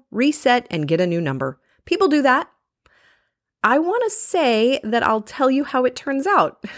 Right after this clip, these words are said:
<laughs> but if I do that, if I'm upfront with you, why not be upfront with my pen pal? Tell them, "Hey,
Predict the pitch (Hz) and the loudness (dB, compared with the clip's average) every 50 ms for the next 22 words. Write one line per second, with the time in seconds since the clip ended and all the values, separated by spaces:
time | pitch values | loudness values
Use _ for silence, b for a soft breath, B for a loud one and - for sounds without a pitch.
0 | B B B B B 185 175 214 311 - 254 240 208 214 - _ - 233 - - | B B B B B -2 0 0 2 2 2 2 2 0 -2 _ -2 -2 -2 0
1 | - 254 226 214 220 196 196 202 233 294 392 480 349 220 190 156 151 156 170 208 | 0 0 0 0 0 -4 -6 -4 -2 0 2 2 2 2 2 2 4 2 2 0
2 | - - B B B B B B B B B B - 254 277 - 247 220 220 214 | -2 -8 B B B B B B B B B B 0 0 2 2 0 0 2 2
3 | 202 196 - - - 214 196 - 190 185 170 160 160 180 240 311 247 170 160 175 | 0 -2 -2 -2 -2 0 0 2 0 0 0 -2 -2 0 0 2 2 4 4 2
4 | 254 339 - _ _ _ _ _ _ _ - - 156 165 190 220 254 285 277 269 | 2 0 -2 _ _ _ _ _ _ _ -12 -6 -2 0 0 2 2 2 2 2
5 | 233 - - - 202 208 202 202 190 185 - - - - 208 208 190 190 185 180 | 0 -2 -2 -4 -2 0 0 -2 -2 -4 -8 -6 -2 -2 0 0 0 0 -2 -2
6 | 180 - 180 170 156 156 156 156 - - _ _ - - - 254 269 320 277 208 | -2 -2 -2 -2 -2 -2 -2 -4 -6 -8 _ _ -12 -6 -2 0 0 0 0 0
7 | 180 151 143 139 143 - 160 160 b b b b b b b b b - - 208 | 2 2 2 2 2 2 0 -2 b b b b b b b b b -8 -2 0
8 | 220 226 214 208 180 175 208 254 254 185 165 190 226 240 _ _ _ _ _ _ | 2 2 2 0 2 2 2 2 2 2 2 0 -2 -4 _ _ _ _ _ _
9 | _ _ _ - 220 233 233 175 139 - _ | _ _ _ -6 -2 -2 0 -2 -2 -6 _